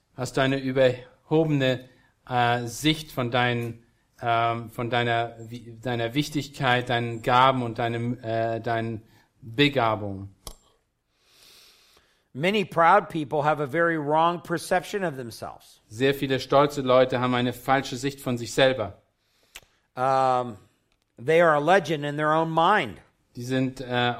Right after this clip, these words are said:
Speaker 1: oft, äh, hi-, ähm, äh, haben eine große, sind ein, ähm, Legend, ähm,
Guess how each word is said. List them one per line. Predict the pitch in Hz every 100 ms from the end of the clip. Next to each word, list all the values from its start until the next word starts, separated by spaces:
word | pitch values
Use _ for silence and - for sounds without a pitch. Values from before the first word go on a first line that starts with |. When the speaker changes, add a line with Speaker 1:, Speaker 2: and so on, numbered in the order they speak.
| -
Speaker 1:
oft, | 127 127 - -
äh, | 123 120 117
hi-, | 117 110 110 - _
ähm, | 113 110 107 104 - _ _ _ _ 120
äh, | 110 117 _ _ _ _ _ _ _ _ _ _ _
haben | 113 113
eine | 113 120
große, | 113 123 131 135 120 123
sind | 117 123 120
ein, | 120 117 117 117
ähm, | 113 113 110 104 - _ _ _ _ _ _
Legend, | 110 110 104 92 -
ähm, | 107 104 101